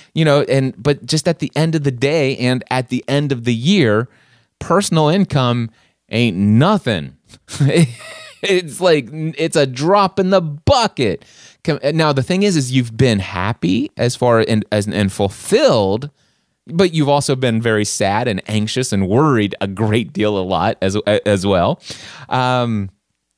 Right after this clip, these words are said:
you know, but, but overall, you,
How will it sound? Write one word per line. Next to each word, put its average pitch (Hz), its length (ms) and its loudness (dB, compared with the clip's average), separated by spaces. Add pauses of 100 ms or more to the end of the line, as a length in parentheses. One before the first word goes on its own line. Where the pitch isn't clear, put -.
(380)
you 135 160 0
know, 165 180 4
but, 156 360 2
but 160 200 0
overall, 214 680 4
you, 151 260 -2